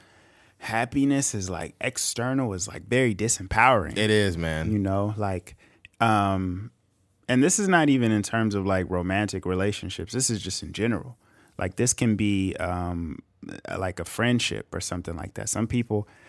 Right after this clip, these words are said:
Speaker 1: have relationships with their, with their friends where it's like, if my friend doesn't do X, Y, and Z, then, you know,
Speaker 2: Right.
Speaker 1: I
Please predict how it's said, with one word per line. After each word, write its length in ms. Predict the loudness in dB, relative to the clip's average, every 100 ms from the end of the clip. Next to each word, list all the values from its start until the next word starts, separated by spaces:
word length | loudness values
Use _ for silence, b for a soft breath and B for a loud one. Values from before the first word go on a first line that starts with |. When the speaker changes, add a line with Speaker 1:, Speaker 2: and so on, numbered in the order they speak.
| b b
Speaker 1:
have 260 | 0 2
relationships 680 | 4 4 4 0 -2 -2 -2
with 140 | 0
their, 160 | 2 0 -2
with 200 | -8 -2
their 160 | -2
friends 480 | -2 0 2 2 2
where 180 | 0 0
it's 180 | 0 0
like, 260 | -2 -2
if 120 | -4
my 200 | -4 -4
friend 340 | -4 -2 -2 2
doesn't 320 | 2 2 0
do 200 | 0 0
X, 260 | -2 -6 -4
Y, 180 | -2 -2
and 140 | -2
Z, 220 | 0 2
then, 260 | 2 2 0
you 60 | 0
know, 40 |
Speaker 2:
Right. 500 | 2 6 8 8 6
Speaker 1:
I 400 | 4 4 4 2